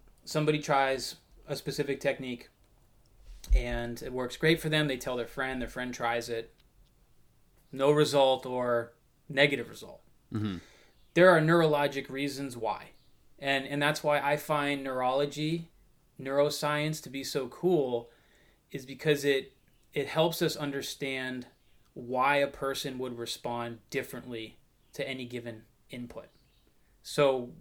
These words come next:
Speaker 1: when you understand how the nervous system works, it removes the argument for which modality or therapy or technique or exercise is the best one, because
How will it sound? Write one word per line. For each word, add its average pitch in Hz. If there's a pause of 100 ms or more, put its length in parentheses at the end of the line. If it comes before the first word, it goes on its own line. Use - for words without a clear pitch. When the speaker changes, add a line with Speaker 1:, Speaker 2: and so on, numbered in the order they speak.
Speaker 1:
when 139
you 127
understand 151 (180)
how 151
the 147
nervous 147
system 135
works, 165 (640)
it 151 (100)
removes 147
the 143
argument 139
for 131
which 143
modality 143
or 127
therapy 143
or 123
technique 147
or 131
exercise 131
is 123
the 127
best -
one, 113 (840)
because 139